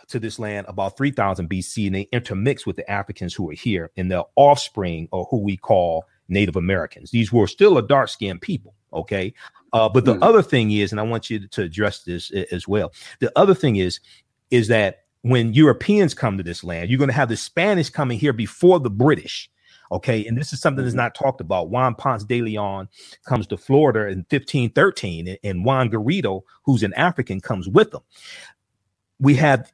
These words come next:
Speaker 1: we have the Spanish taking Africans into the territory we today call South Carolina, enslaving them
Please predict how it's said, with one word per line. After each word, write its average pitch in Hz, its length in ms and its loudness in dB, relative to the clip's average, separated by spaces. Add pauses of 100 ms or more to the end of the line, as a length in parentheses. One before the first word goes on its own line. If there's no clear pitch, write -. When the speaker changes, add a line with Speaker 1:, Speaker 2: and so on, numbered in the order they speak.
Speaker 1:
we 139 160 4
have 143 180 4
the 113 100 2
Spanish 160 600 0
taking 165 480 -2
Africans 127 640 -6
into 135 380 -2
the - 100 -4
territory 131 800 -2 (220)
we 127 140 0
today 127 340 4
call 151 260 0
South 127 380 -2
Carolina, 117 640 0
enslaving 135 680 -2
them 80 220 -12